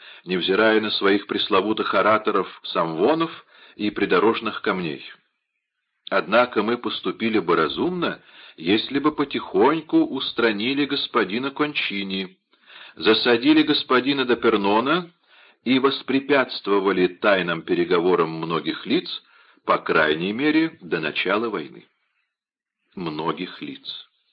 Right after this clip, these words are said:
Генрих понял, что подразумевалось одно единственное лицо — королева. Но обстоятельства сложились так —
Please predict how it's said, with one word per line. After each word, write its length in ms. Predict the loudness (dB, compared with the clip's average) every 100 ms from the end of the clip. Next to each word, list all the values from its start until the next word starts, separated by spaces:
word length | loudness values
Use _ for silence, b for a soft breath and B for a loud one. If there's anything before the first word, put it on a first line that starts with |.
| _ _ _ _ _ _ b b
Генрих 600 | -10 -2 -2 -2 -4 -6
понял, 520 | 2 2 2 -4 -6 -8
что 320 | -6 -2 0
подразумевалось 920 | 0 0 -2 0 0 2 2 0 -4
одно 320 | -4 -4 -2
единственное 880 | -2 -2 -4 -6 -6 -6 -8 -6 -6
лицо — 600 | -6 -10 -4 0 0 -2 b b b b b
королева. 760 | -2 0 2 2 0 0 -4 -6 _ _ _ _ _ _ _ B B B
Но 160 | 0 2
обстоятельства 1000 | 2 -2 -2 2 4 2 -2 -10 -4 -4
сложились 600 | 0 -2 0 -4 -4 -4
так — 380 | 2 2 0